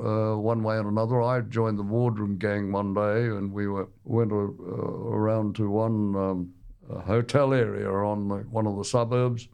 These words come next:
It had lost a roof and some walls and so on, so we were trying to do a general cleanup. One of my team came along and said, uh, "I wouldn't go down the end room, sir. You wouldn't, you won't be terribly happy."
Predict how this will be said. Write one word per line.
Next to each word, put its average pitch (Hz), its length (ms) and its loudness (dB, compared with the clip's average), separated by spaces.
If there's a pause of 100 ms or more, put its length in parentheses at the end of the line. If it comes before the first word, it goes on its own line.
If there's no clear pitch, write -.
(120)
It 139 360 0
had 107 460 2
lost 127 360 0
a 120 40 4
roof 120 460 2
and 110 180 2
some 104 200 0
walls 104 500 0
and 107 140 0
so 110 120 2
on, 104 220 0
so 110 220 0
we 113 160 2
were 104 140 -2
trying 113 320 0
to 101 120 -6 (300)
do 113 160 2
a 104 40 -2
general 104 360 0 (100)
cleanup. 120 540 2 (160)
One 127 160 2
of 120 100 0
my 110 200 0
team 107 480 0
came 107 240 0
along 107 300 0
and 95 100 -8
said, 107 320 -2
uh, 107 300 2
"I - 20 2
wouldn't 120 240 2
go 123 100 4
down 120 280 2
the 113 180 2
end 110 180 0
room, 110 300 2
sir. 101 460 0
You 101 180 -2
wouldn't, 104 300 -2 (100)
you 110 140 0
won't 107 480 -2
be 101 80 -12
terribly 98 440 -2
happy." 95 420 -4